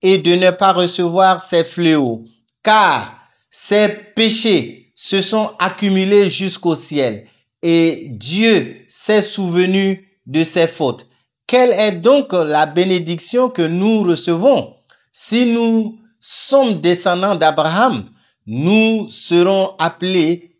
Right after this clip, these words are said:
tout comme Abraham a été appelé, tout comme Abraham a reçu ses promesses. Ces promesses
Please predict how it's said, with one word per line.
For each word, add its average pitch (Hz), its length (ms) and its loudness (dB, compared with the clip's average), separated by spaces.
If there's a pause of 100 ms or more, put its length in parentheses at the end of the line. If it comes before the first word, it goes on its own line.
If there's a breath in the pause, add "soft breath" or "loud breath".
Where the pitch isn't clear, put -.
tout 208 220 -2
comme 185 300 -2
Abraham 151 600 -4
a 143 140 -4
été 135 300 -6
appelé, 113 540 -8 (360 soft breath)
tout 277 200 0
comme 233 260 0
Abraham 170 760 -2
a 156 160 -2
reçu 160 440 -4
ses 160 200 0
promesses. 143 640 -4 (240 soft breath)
Ces 214 360 0
promesses 185 600 0